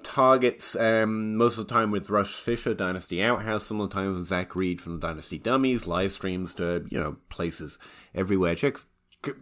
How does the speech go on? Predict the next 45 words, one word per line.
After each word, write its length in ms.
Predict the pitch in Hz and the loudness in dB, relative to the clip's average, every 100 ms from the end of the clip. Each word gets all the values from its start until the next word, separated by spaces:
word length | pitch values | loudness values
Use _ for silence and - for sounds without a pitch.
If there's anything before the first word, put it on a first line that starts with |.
| - | -6
come 220 | 135 120 | -2 -2
chat 280 | - 113 110 | 0 -2 -2
with 160 | 101 87 | -4 -6
us 160 | 87 | -8
if 80 | 87 | -6
you 100 | 92 | -2
want 240 | 90 87 | -2 -4
live. 360 | - 117 123 - _ _ _ _ _ _ - - 113 | -4 0 0 -2 _ _ _ _ _ _ -20 -10 -2
Um, 340 | 117 120 110 | 0 0 0
on 200 | 123 123 | -2 0
Wednesdays, 680 | 139 180 175 160 127 101 87 | 0 -2 0 2 4 4 0
YouTube, 480 | 127 131 135 131 113 | -2 -2 0 -2 -2
Twitch, 360 | 139 143 - 101 | 0 0 -2 -10
and 140 | 104 | -6
that 140 | 120 | -6
kind 160 | 117 110 | -4 -4
of 80 | 107 | -2
thing. 440 | - 151 123 117 - - - - | -2 0 0 -2 -10 -20 -20 -20
<sighs> 380 | - - - - | -14 -12 -12 -8
Don't 180 | 123 | -6
know 100 | 101 | -2
when, 280 | 95 98 85 | -2 -2 -6
how 220 | 85 95 92 | -8 -6 -2
that 200 | 90 - | -4 -4
turned 260 | 95 90 | -6 -4
into 200 | 85 80 | -4 -6
a 60 | 78 | -8
promo. 480 | - 82 73 71 - - - | -8 -8 -6 -10 -12 -20 0
Where 160 | 123 | 6
am 140 | 117 82 | 6 4
I? 140 | 69 - - - - | -2 -10 -20 -20 -2
Yeah, 300 | 175 147 - - - - | 4 4 4 -8 -20 -4
we've 200 | - 160 | 4 8
been 100 | 185 | 8
talking, 540 | 165 156 143 120 107 - | 6 0 0 -2 -4 -6
or 240 | - 123 110 | -2 0 2
I've 160 | 123 | 0
been 160 | 98 80 | -2 -6
talking 260 | 87 90 87 | -4 -4 -2
to 100 | 80 | -2
him 80 | |
a 20 | 80 | 0
lot 260 | 92 - | -2 -2
while 220 | 85 87 87 | -4 -4 0
Russ, 500 | 92 90 - - | -2 -2 -12 -16